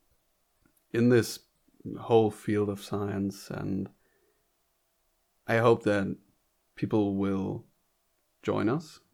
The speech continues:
that we hopefully are able to convey some of, uh,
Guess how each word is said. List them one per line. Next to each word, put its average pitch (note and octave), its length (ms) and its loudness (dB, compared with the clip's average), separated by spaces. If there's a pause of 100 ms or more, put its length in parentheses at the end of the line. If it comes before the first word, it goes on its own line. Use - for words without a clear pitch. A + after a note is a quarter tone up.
(120)
that G2 340 -6
we G2 260 -2
hopefully A2 720 -2 (480)
are G#2+ 240 0
able A2+ 320 0
to A2 160 -12
convey A2 640 2
some G#2 500 -4
of, G2+ 540 -6
uh, G2 260 -4